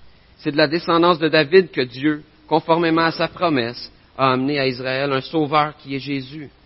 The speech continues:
Avant sa venue, Jean avait prêché le baptême de repentance à tout le peuple d'Israël. Et lorsqu'il terminait sa course, Jean disait, « Je ne suis pas celui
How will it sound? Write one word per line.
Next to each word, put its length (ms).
Avant 240
sa 160
venue, 420
Jean 320
avait 240
prêché 680
le 80
baptême 380
de 80
repentance 800
à 120
tout 180
le 100
peuple 220
d'Israël. 560
Et 120
lorsqu'il 380
terminait 440
sa 160
course, 440
Jean 240
disait, « 400
Je 100
ne 80
suis 160
pas 220
celui 480